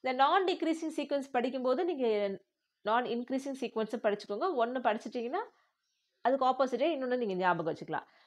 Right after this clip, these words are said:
So non decreasing sequence. அப்ப முதல்ல சீக்வன்ஸ்னா என்னன்னு நம்ம, சீக்வன்ஸ் எதுல இருக்குன்னு நம்ம சொல்லிடணும். Let S N N equal to one to infinity be a sequence of real numbers. ஓகே, இப்ப இதுல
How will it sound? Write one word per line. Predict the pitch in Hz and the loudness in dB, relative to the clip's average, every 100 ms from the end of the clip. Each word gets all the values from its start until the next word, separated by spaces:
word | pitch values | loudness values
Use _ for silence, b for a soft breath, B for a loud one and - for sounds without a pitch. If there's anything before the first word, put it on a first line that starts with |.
| b | b
So | 285 285 | 0 4
non | 302 370 339 | 4 4 2
decreasing | 277 269 269 277 247 | -2 -4 -4 -6 -6
sequence. | 220 - 190 180 - | -6 -2 -2 -2 0
அப்ப | 214 240 | 0 2
முதல்ல | 226 269 359 | 2 2 0
சீக்வன்ஸ்னா | 339 320 330 262 220 262 262 | 0 0 0 0 0 0 0
என்னன்னு | 202 214 220 | 2 0 0
நம்ம, | 190 - | 0 -2
சீக்வன்ஸ் | 285 277 254 254 226 | -2 0 0 4 4
எதுல | 254 247 | 6 4
இருக்குன்னு | 208 247 | 4 0
நம்ம | 226 185 | -2 -2
சொல்லிடணும். | 185 165 151 269 427 B B - | -2 -2 0 0 0 B B 0
Let | 254 - 240 | 0 0 0
S | 247 320 | 0 0
N | 381 - 226 | 0 0 -2
N | 262 | -2
equal | 277 269 269 | -2 -2 0
to | 240 | 0
one | 226 262 262 | 0 0 -4
to | 311 240 | -4 -4
infinity | 240 254 254 277 220 | -6 -4 -4 -4 -2
be | 214 | -2
a | 220 | -2
sequence | 302 294 220 180 269 | -6 -4 -2 -2 0
of | 359 320 | 0 0
real | 294 226 170 | 2 2 2
numbers. | 151 156 - - 185 | -2 -4 -6 -4 -2
ஓகே, | 190 415 B B 285 | 0 -2 B B -2
இப்ப | 285 285 | 0 2
இதுல | 269 339 | 4 4